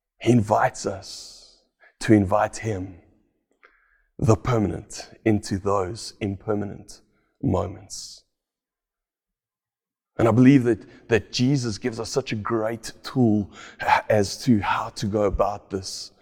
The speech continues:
When his disciples ask him, "Uh, Jesus, will you teach us how to pray?" A-, and he responds, and in the prayer that he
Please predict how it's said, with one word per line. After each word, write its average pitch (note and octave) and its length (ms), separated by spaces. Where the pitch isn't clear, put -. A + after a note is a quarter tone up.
When G#2+ 220
his A2 240
disciples A2 580
ask A2 240
him, G#2 140
"Uh, A#2+ 280
Jesus, A#2 360
will A#2 140
you G#2 80
teach A#2+ 340
us G2 120
how G#2 140
to F#2+ 80
pray?" G2 460
A-, G2 160
and G2 180
he A2+ 140
responds, G#2 800
and G#2 100
in B2+ 280
the G#2 80
prayer A#2+ 400
that G#2 100
he G2 140